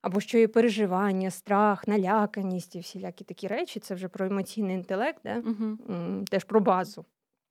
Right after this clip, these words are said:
Speaker 2: Так.
Speaker 1: в вихованні. А, тому абсолютно немає, е, того, чого не розуміє дитина. Є те, що ми не хочемо пояснювати, можливо, а те, або те, що ми не можемо роз-, не можемо самі зрозуміти.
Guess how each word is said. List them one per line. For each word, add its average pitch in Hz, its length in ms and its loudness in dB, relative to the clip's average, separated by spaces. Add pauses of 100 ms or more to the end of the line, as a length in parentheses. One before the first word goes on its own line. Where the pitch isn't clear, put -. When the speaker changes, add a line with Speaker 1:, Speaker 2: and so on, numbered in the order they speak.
Speaker 2:
Так. 185 320 -16
Speaker 1:
в 226 120 2
вихованні. 214 720 -2 (500)
А, 185 480 -2
тому 220 340 2
абсолютно 220 580 -2
немає, 196 800 0
е, 185 100 -4
того, 247 460 -4 (180)
чого 226 260 0
не 269 120 4
розуміє 269 420 2
дитина. 208 400 -4
Є 208 140 0
те, 262 160 0
що 254 200 -6
ми 233 120 2
не 233 80 2
хочемо 214 400 -4
пояснювати, 202 840 -8 (340)
можливо, 190 400 -2
а 185 60 2
те, 226 180 0
або 208 200 0
те, 254 200 0
що 226 200 -8
ми 208 100 2
не 214 100 2
можемо 202 320 -2
роз-, 196 260 -8
не 208 120 2
можемо 202 300 0
самі 175 240 -6
зрозуміти. 175 560 -10